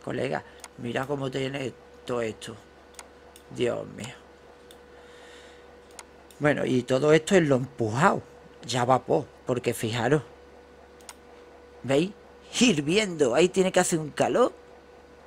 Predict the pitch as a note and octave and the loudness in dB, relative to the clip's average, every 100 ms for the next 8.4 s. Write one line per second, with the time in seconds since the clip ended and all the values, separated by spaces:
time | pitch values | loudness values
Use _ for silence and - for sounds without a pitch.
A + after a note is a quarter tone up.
0 | - - F#3 F3 D3+ E3+ G#3+ D#3+ C3 D3 | -20 -4 0 0 0 0 0 0 -2 0
1 | E3+ C#3+ - - - - D#4 B3+ G#3+ A#3+ | 0 0 -6 -10 -8 0 0 0 -4 -6
2 | D3+ - - - - - - - - - | -8 -10 -16 -20 -20 -20 -20 -20 -20 -20
3 | - - - - - - - - - - | -20 -20 -20 -20 -20 -20 -20 -20 -20 -20
4 | - - - - - - - G#3 A2+ - | -20 -20 -20 -20 -20 -8 -4 -2 -2 -6
5 | - B2 E3+ - G#3 G3+ F#3 F3 D#3 C#3 | -12 -2 -2 0 0 4 4 4 0 -2
6 | B2+ B2+ A#2 D#3 C4 C#4 - - A#2 C#3+ | -2 -6 -2 -2 -4 -8 -4 -4 -2 -4
7 | C#4 - - - - - - - - - | -6 -8 -20 -20 -20 -20 -20 -20 -14 0
8 | D#3+ A3 E3 A#2+ | 2 4 2 0